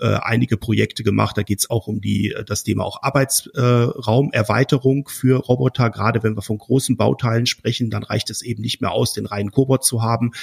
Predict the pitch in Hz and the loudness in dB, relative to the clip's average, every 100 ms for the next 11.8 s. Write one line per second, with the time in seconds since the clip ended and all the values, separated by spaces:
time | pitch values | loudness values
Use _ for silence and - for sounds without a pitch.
0 | - - - - - 107 104 101 101 101 | -12 -12 -4 -2 0 2 2 2 2 0
1 | - - - 104 104 98 113 120 123 117 | 0 -4 -2 0 0 0 0 0 2 2
2 | 113 113 - 123 104 101 - - 117 101 | 0 -2 -2 0 0 0 -4 -4 -2 -2
3 | 101 - 120 107 165 - 131 127 120 127 | -2 -8 -2 2 2 2 2 4 4 2
4 | 127 120 110 107 127 110 104 110 139 - | 0 -2 -2 0 2 2 4 4 4 2
5 | - - - - - - 131 113 - 104 | -2 -12 -14 -14 -14 0 2 2 0 -4
6 | 104 - 110 107 104 - 101 120 123 117 | -4 -8 -2 0 0 0 0 2 2 -2
7 | 117 - 110 - - 113 107 101 104 - | -4 -6 -6 -6 -6 -2 -2 -2 -4 -4
8 | - - - 131 160 123 92 - 110 - | -4 -6 0 2 4 2 0 -4 -4 -2
9 | 110 - 107 95 - 123 120 98 95 120 | -4 -2 -4 -2 2 2 2 -4 0 2
10 | 131 113 104 - 90 - - 113 123 - | 4 4 0 -2 -8 -6 -8 -6 -4 -4
11 | 117 110 104 107 95 104 107 | -4 -4 -4 -6 -2 2 2